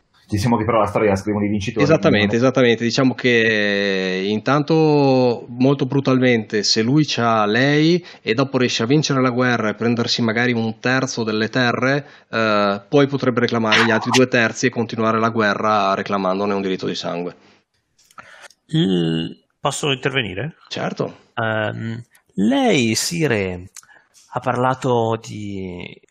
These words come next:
Speaker 3: un nemico che vi vuole indurre a un inseguimento.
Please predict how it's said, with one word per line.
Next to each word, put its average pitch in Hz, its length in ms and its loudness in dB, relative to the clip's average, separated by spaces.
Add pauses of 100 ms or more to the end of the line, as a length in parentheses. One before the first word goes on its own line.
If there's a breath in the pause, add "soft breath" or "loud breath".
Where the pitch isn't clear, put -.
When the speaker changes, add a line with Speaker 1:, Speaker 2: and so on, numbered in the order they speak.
Speaker 3:
un 131 140 -6
nemico 120 320 -4
che 120 120 -4
vi 113 80 -4
vuole 110 500 -2 (120)
indurre 127 960 0
a 120 100 -8
un 117 80 -6
inseguimento. 110 920 -8